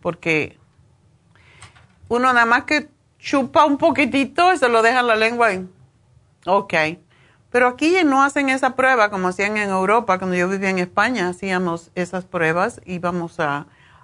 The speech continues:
a lo que se llama wine tasting, pero uno le daban una cosita de nada y entonces te quedabas allí, después tomabas un poquito de agua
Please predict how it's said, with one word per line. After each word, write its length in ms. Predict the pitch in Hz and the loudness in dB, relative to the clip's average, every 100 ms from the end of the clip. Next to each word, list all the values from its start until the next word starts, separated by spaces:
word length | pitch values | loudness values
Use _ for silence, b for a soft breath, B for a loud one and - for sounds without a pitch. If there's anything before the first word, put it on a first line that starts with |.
| - | -2
a 100 | 175 | -2
lo 140 | 165 | -2
que 80 | 170 | -4
se 80 | 165 | 0
llama 180 | 170 | 2
wine 400 | 160 160 170 170 | 2 2 2 2
tasting, 580 | 165 151 151 - 262 302 B B B B B _ | 0 -2 -2 -4 -4 -4 B B B B B _
pero 400 | 220 220 285 277 | 2 4 2 0
uno 240 | 226 233 240 | -2 0 2
le 160 | 233 | 4
daban 400 | 202 208 233 262 | 4 6 4 2
una 320 | 214 226 247 | 0 0 0
cosita 640 | - 202 - 202 208 294 269 | 2 0 0 -4 0 2 4
de 160 | 220 160 | 2 2
nada 420 | 196 226 214 190 | 4 4 4 0
y 60 | |
entonces 380 | 170 196 208 226 | 0 -2 -2 -4
te 100 | 202 | -4
quedabas 400 | 185 175 185 226 | 0 4 4 2
allí, 500 | 240 226 240 285 311 _ _ | 0 0 -2 -2 -4 _ _
después 720 | 190 180 - 190 202 247 - _ b b b b _ | -8 -6 -4 0 2 0 -4 _ b b b b _
tomabas 480 | 196 190 190 196 214 | 0 2 4 4 4
un 140 | 226 | 0
poquito 400 | 214 202 214 226 | -6 -6 -2 0
de 140 | 226 220 | 2 4
agua 600 | 226 226 226 233 247 | 6 4 4 4 2